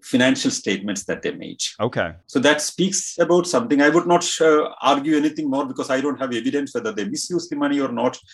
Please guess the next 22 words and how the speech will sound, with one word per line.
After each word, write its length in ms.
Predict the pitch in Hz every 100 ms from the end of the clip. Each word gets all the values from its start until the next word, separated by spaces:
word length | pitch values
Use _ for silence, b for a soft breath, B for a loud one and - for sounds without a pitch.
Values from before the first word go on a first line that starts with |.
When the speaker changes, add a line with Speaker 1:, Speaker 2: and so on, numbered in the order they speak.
| b
Speaker 1:
but 120 | 131 120
that 140 | 127
was 160 | 135 131
accused 440 | - - 196 -
by 80 | 120
a 140 | 110
lot 220 | 98 92 78
of 160 | - -
people. 180 | -
Speaker 2:
I 60 | 92
see. 320 | - 85 80 b
It 140 | 139 123
seems 240 | 190 180
like 160 | 151 127
what 180 | 127 123
she 240 | - 107
does 400 | 95 123 127 95
now 380 | 98 85 82 85
with 400 | 101 98 98 -
the 160 | 101 92
hugging 680 | 98 107 104 104 101 101
and 420 | 92 90 87 85